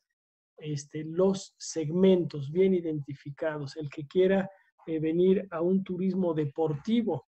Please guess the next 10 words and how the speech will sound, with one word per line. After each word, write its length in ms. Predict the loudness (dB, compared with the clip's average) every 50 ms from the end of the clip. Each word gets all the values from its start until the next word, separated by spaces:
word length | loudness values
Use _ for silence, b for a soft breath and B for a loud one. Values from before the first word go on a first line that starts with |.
| _ _ _ _
vamos 440 | -10 -8 -6 -6 -4 -6 -6 -6 -6
a 40 | -6
ver 220 | -4 -4 -4 -4
cómo 260 | -4 -4 -4 -4 -6
se 140 | -8 -8 -8
configura 580 | -8 -8 -8 -8 -8 -8 -8 -6 -6 -4 -4 -4
después, 480 | -6 -8 -8 _ -2 -2 -2 -2 -4 b b b b b b b b b b b b b b b b b b _ _ _ _ _ _ _ -10 -2
lo 200 | 2 4 4 6
puede 240 | 8 8 8 8 8
hacer. 300 | 6 4 2 0 0